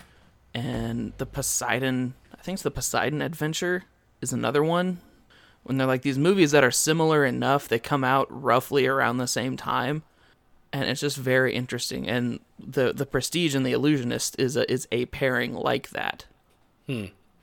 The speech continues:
Speaker 2: Interesting. Yeah. Anyway, so, <laughs> um, this episode was good, and I enjoyed it, except for everything
Speaker 1: Okay.
Speaker 2: else about it I loved.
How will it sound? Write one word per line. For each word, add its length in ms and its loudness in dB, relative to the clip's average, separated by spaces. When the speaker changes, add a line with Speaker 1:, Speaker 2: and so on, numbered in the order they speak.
Speaker 2:
Interesting. 540 -4
Yeah. 180 4
Anyway, 440 6
so, 800 8
<laughs> 40 -10
um, 640 0
this 640 -4
episode 960 -4
was 300 0
good, 640 0
and 140 -4
I 140 -2
enjoyed 580 -2
it, 380 -4
except 500 -4
for 120 -14
everything 420 4
Speaker 1:
Okay. 100 2
Speaker 2:
else 220 2
about 320 0
it 140 -4
I 120 -6
loved. 600 -8